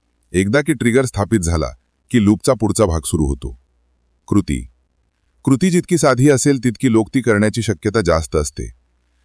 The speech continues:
जेव्हा एखादी गोष्ट सोपी, जलद आणि फायदेशीर असते,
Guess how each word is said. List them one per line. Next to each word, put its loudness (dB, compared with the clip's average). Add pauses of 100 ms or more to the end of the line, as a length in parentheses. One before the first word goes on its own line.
(160)
जेव्हा 2
एखादी 0
गोष्ट 2
सोपी, 2
जलद 2
आणि 2
फायदेशीर 0
असते, -4